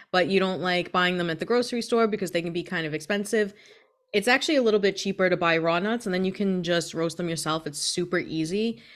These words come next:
and it's just more cost effective. So all you need is to get your favorite nut <laughs> and put it on a, put them, spread them out on a cookie sheet in a single layer, put them in the oven on low heat, like, maybe around three hundred degrees,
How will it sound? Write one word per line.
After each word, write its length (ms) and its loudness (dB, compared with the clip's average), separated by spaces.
and 200 0
it's 120 -2
just 140 -4
more 140 2
cost 300 -2
effective. 500 -4
So 380 -2
all 140 2
you 120 2
need 440 0
is 300 0
to 100 -4
get 140 2
your 100 -4
favorite 340 -2
nut 280 -2
<laughs> 200 -2
and 200 6
put 180 4
it 260 2
on 220 -2
a, 160 -4
put 180 0
them, 160 0
spread 240 -2
them 120 0
out 220 2
on 240 0
a 160 0
cookie 340 -2
sheet 380 0
in 160 -4
a 40 -4
single 320 0
layer, 440 2
put 180 0
them 120 2
in 100 0
the 120 0
oven 280 2
on 140 0
low 160 0
heat, 280 -2
like, 140 -2
maybe 240 -2
around 200 0
three 160 -2
hundred 260 -4
degrees, 560 -2